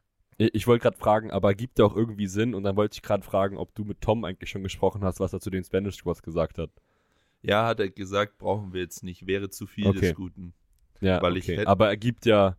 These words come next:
Speaker 2: Ja, wa-
Speaker 1: auch, ähm, also es ist übrigens auch eine gute Möglichkeit, wenn du irgendwie stru-, deswegen sind wir auch, also ü-, über, in vielerlei Hinsicht einfach so ein Freund von Spanish Squats, weil das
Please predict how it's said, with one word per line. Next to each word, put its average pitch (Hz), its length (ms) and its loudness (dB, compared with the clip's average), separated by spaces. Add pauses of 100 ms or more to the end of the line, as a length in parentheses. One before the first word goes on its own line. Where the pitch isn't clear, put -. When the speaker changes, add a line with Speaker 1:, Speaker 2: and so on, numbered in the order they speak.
(140)
Speaker 2:
Ja, 90 240 -6
wa- 82 40 -6
Speaker 1:
auch, 98 360 4
ähm, 85 240 -6
also 113 180 4
es 123 120 2
ist - 60 -6
übrigens 127 300 2
auch 123 120 6
eine 117 120 4
gute 120 240 -4
Möglichkeit, 107 540 2
wenn 95 160 -2
du 101 60 2
irgendwie 98 300 -2
stru-, 95 280 0
deswegen 104 520 -2 (120)
sind 104 200 -2
wir 95 140 6
auch, 95 280 2 (120)
also 95 340 -8 (220)
ü-, 110 180 -2
über, 110 280 2
in 98 180 -4
vielerlei 120 380 4
Hinsicht 110 380 -2
einfach 92 220 -8
so 90 120 -10
ein 90 80 -8
Freund 95 320 2
von 87 160 -8
Spanish 92 320 -4
Squats, - 340 -2 (640)
weil 101 120 6
das 101 280 0